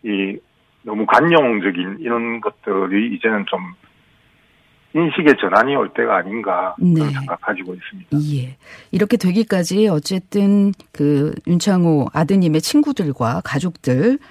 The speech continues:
Speaker 2: 많은 노력하신 것 같아서 그동안 애쓰셨다고 말씀드리고 싶습니다. 다음번에 이제 문화들이 좀 바뀌어가고 그러면 한번 또 연결해서 말씀 들어보도록 할게요. 오늘 감사합니다.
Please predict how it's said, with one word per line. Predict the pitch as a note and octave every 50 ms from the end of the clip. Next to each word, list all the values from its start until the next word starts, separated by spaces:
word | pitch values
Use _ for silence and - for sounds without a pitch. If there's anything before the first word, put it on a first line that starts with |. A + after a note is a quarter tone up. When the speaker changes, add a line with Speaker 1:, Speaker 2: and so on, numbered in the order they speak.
| - - - - - - - _
Speaker 2:
많은 | - D#3+ E3+ G3+ G#3
노력하신 | E3+ E3+ E3 G3 - A3 A3 - C4 B3+
것 | B3+
같아서 | A3+ F3+ - - D#3+ D#3 - G#3+ G#3 F#3 -
그동안 | - F3 G#3+ G#3+ G#3+ G3 D#3+
애쓰셨다고 | E3+ G3 - - C4+ C#4 C4 B3 - A3+ G3+ - - G#3 F#3+ F3 G3
말씀드리고 | E3 D3 D3+ - - G#3+ F#3+ - D3 D#3+ D#3 F3
싶습니다. | - - - - - G#3+ G#3+ G3+ E3+ D3 - D3+ D3+ D3+ - - - - - -
다음번에 | - G3 G#3+ B3 A#3 - B3 A#3 A3+ A3+ A3+ A3 G#3+
이제 | F#3+ G#3+
문화들이 | G3 E3+ G3 A#3+ B3+ B3+ A3 A#3 A3+
좀 | G#3 A#3+ -
바뀌어가고 | - F3 - - C4+ B3 A#3 G#3+ G#3 G#3+
그러면 | - G3 G3+ G#3 G#3 F#3 F#3+ G#3 A3+ A#3+ A#3+
한번 | A#3 A3 A#3 A#3+
또 | A#3+ B3 F#3+
연결해서 | D3 D#3+ F#3+ G3+ B3 A3 G#3 F#3+ G3+ G3+
말씀 | F3 C#3+ - - G#3 G3
들어보도록 | - F3 F#3 F#3 F#3+ F3+ F#3 G3+ - A3
할게요. | B3+ B3+ - A#3+ A3 G3 F#3+ A#3 C4 C4+ D#4
오늘 | G#3+ G#3+ A3+ A#3
감사합니다. | - E3+ F#3 - A3 G#3+ A3 A3 A3 G#3+ B3+ D4 E4+